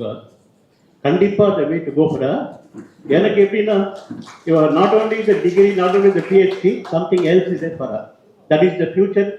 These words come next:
I am saying it actually. It will happen. The best part, இதே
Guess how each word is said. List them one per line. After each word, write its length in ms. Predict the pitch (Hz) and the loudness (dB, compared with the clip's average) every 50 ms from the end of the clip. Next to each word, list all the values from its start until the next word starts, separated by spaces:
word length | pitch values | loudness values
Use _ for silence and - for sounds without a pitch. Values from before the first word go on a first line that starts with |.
| - _ _ | -14 _ _
I 140 | - 139 165 | -4 -4 -4
am 80 | 175 - - 185 | -4 -4 -2 0
saying 200 | 175 175 170 165 | 0 0 0 -2
it 80 | - 143 127 120 | -4 -6 -6 -8
actually. 300 | - - 143 156 214 - - - 175 | -10 -8 -6 -6 -6 -6 -6 -8 -6
It 80 | - 165 | -4 -4
will 120 | 143 123 135 | -4 -4 -4
happen. 200 | 135 131 135 - - - - _ _ _ _ _ _ _ _ _ _ _ _ _ _ _ _ _ _ - | -6 -6 -8 -10 -14 -16 -20 _ _ _ _ _ _ _ _ _ _ _ _ _ _ _ _ _ _ -12
The 100 | 160 139 | -6 -2
best 200 | 170 254 208 - - - | 0 0 0 -2 -4 -2
part, 200 | 247 208 202 202 - - - | -2 -2 -2 -2 -6 -8 -10
இதே 260 | 165 165 202 247 | -4 -2 -2 0